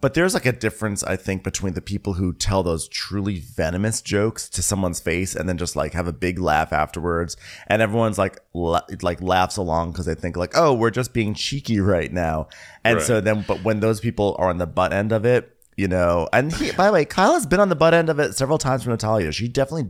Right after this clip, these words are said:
Speaker 1: dishes it back. But I just thought it was so funny in this scene. He is just unable to take it. So she's like, "So Kyle, seeing as you've only worked a quarter of this charter,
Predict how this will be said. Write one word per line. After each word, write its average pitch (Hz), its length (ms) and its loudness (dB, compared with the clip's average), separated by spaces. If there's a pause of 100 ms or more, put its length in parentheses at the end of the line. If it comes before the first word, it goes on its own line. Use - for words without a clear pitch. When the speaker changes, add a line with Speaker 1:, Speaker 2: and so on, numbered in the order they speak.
(120)
Speaker 1:
dishes 92 320 -4
it 82 100 -10
back. 64 380 -2 (280)
But 123 120 4
I - 20 8
just 131 160 0
thought 120 140 2
it 104 60 0
was 90 140 -2
so 113 240 2
funny 101 280 -2
in 80 140 -2
this 87 180 -2
scene. 85 320 -2 (260)
He 123 160 4
is 117 140 2
just 101 260 -2
unable 101 380 2
to 85 120 -4
take 82 280 0
it. 64 160 -2
So 90 160 0
she's - 320 -2
like, 85 280 0 (260)
"So 247 220 4
Kyle, 190 760 4 (160)
seeing 220 340 2
as 160 140 0
you've 151 100 -2
only 147 140 2
worked 123 240 -2
a - 20 -6
quarter 151 400 2
of 92 120 0
this 127 120 -2
charter, 123 540 2